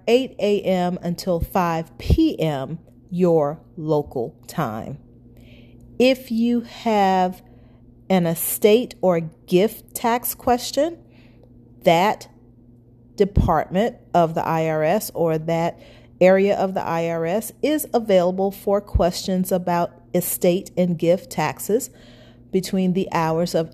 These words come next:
eight A M and three thirty P M Eastern Time. So regardless to where you are, it is eight thirty, it is eight A M until three thirty P M Eastern Time.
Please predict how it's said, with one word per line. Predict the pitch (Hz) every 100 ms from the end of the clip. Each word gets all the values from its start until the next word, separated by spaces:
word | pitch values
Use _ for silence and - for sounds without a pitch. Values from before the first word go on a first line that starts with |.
| -
eight | 175 190 - -
A | 175 185
M | - 165 160 170
and | 170 165 160 -
three | 170 175 175 175 - - -
thirty | - 220 311 185 143 180 - - - -
P | - 233 180
M | 151 151 175 - - - -
Eastern | 240 269 294 - 208 180
Time. | 180 160 113 92 120 -
So | - 175 160
regardless | 147 143 - 143 147 160 -
to | 180
where | 165 160
you | 165 170 180
are, | 196 175 151 175 - - - -
it | 185 170
is | 165 165 -
eight | 180 208 -
thirty, | 190 180 180 175 - - _ -
it | 180 170
is | 156 - - - -
eight | 208 240 - - 196
A | 226 185
M | 160 160
until | 156 160
three | - 175 185
thirty | 170 160 165
P | - 170 147
M | 147 160 - - -
Eastern | 190 190 - 151 143
Time. | 156 127 127 110